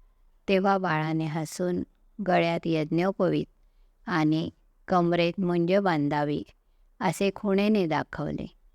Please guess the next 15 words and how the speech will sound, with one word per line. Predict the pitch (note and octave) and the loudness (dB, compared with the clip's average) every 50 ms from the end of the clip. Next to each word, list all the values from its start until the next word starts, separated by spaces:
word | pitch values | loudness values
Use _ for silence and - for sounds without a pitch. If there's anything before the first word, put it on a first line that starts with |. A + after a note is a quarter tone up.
| - _ _ - _ _ _ _ _ _ _ _ _ _ - | -20 _ _ -20 _ _ _ _ _ _ _ _ _ _ 0
त्यानंतर | F3+ F3 F3+ F#3+ G#3 A3 A3+ A3 - A#3 A#3 A#3 | 2 2 2 2 2 2 2 2 4 2 2 4
मग | A#3 A3+ A3 A3 | 2 2 0 0
मी | G#3+ G3+ G3+ G3 F#3+ | 0 0 0 0 0
बोलू | F3 E3+ E3 D#3+ D#3 D#3+ D#3 | 0 0 0 0 0 -2 -4
शकेल | - - E3 D#3+ - - D#3+ D#3 D#3 D#3+ E3+ - _ _ _ _ _ _ - - _ _ _ _ - | -4 -4 -6 -6 -2 -2 0 0 0 -2 -4 -6 _ _ _ _ _ _ -20 -20 _ _ _ _ -10
असेही | - F3 E3+ - - F#3 F#3 F#3+ F3+ G#3+ A#3 A#3+ - | -6 -4 -4 -2 0 0 2 2 2 2 0 0 0
खुणेने | - G#3 F3 E3+ E3 D#3+ D#3+ D#3 D#3 | 0 0 0 2 2 2 4 4 2
दाखवल्यामुळे | D#3 D#3 D3+ - - - E3+ E3 D#3+ D#3+ D#3 D#3+ E3 F3+ G#3 A3+ F#3 E3 - - - _ _ _ _ _ _ _ _ _ _ _ - | 2 0 -2 -4 -4 -4 -4 -2 0 0 0 0 0 0 0 0 -2 -4 -6 -12 -18 _ _ _ _ _ _ _ _ _ _ _ 0
आईवडिलांनी | - F#3+ G3 G3+ G3 F#3+ F#3 F3 F3 E3+ E3 D#3+ E3 E3 E3 E3 E3+ F3 | 2 4 4 4 4 4 2 2 2 0 0 0 0 0 0 0 0 0
विद्वान | E3+ D#3 D#3+ D#3+ D#3+ E3+ F3+ F#3 G3 | -2 -2 -2 -2 0 0 0 0 2
ज्योतिषांना | F#3 F3 D#3+ D3+ - D3+ C#3+ - - D#3 D#3 D3+ D3+ D#3 D#3 | 2 0 0 0 -2 -2 -2 -2 -2 0 0 2 2 2 0
बोलावून | D#3 D#3 D#3 D3+ D#3 E3 F#3 G3+ G3+ F3+ D3+ D3+ F#3+ - _ _ _ _ _ _ _ _ - - | 0 0 -2 0 2 2 2 4 2 2 0 0 -2 -6 _ _ _ _ _ _ _ _ -6 -2
मुंजीचा | F3 E3+ E3 D#3 D#3 D3+ D#3 D#3 D3+ - - F#3 F#3+ | 0 2 2 2 2 2 0 0 -2 -2 0 0 2
मुहूर्त | G#3+ A3 G3 D#3+ D3+ C#3+ - - - - C#3 C3+ - | 2 2 2 2 0 0 -2 -6 -8 -8 -8 -6 -4
काढला. | C#3 C3+ C3+ C#3 C#3+ C#3 C#3+ D#3+ | -4 -4 -4 -4 -6 -6 -8 -10